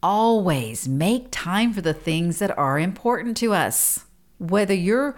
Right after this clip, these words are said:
watching your favorite sports team or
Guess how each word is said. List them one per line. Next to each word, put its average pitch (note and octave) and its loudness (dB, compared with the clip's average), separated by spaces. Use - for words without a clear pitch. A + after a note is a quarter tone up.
watching G3 0
your D#3+ 0
favorite D#3 -2
sports D#4 -2
team D#4 -2
or D#3 0